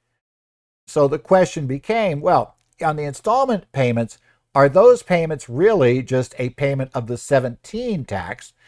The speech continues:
the tax that was assessed on the seventeen return,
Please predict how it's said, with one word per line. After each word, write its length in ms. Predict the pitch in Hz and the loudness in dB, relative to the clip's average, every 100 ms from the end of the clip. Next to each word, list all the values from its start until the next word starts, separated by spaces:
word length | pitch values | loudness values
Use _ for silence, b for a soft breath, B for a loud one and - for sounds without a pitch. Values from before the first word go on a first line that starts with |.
| b b - | b b -10
the 100 | 123 | -2
tax 260 | 147 131 | 0 -2
that 80 | - | -4
was 140 | 123 | -10
assessed 320 | 120 131 120 131 | -4 -2 -2 -2
on 100 | 113 | -10
the 60 | |
seventeen 460 | - 190 220 180 123 | 0 0 0 -4 -6
return, 480 | 117 113 104 101 | -6 -6 -6 -6